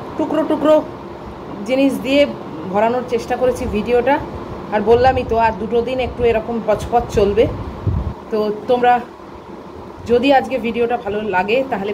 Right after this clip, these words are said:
please একটা like, share, comment আর সাবস্ক্রাইব করে দিও। সব ঠিকঠাক থাকলে নিশ্চয়ই দেখা হচ্ছে তোমাদের সঙ্গে আবার পরের video।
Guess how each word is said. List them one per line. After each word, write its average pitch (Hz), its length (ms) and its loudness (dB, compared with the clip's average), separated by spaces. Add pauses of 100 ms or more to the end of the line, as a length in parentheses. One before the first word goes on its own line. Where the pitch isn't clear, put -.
please 247 280 -4
একটা 202 180 -2
like, 190 200 0 (140)
share, 233 200 0
comment 226 300 -2
আর 226 60 -2
সাবস্ক্রাইব 202 520 -2 (120)
করে 240 160 4
দিও। 247 240 2 (600)
সব 247 180 -4
ঠিকঠাক 277 400 -4
থাকলে 277 240 0
নিশ্চয়ই 247 360 -2
দেখা 226 240 2
হচ্ছে 247 260 -4
তোমাদের 220 280 -4 (100)
সঙ্গে 226 320 0 (100)
আবার 185 360 2
পরের 185 280 2
video। 165 280 -4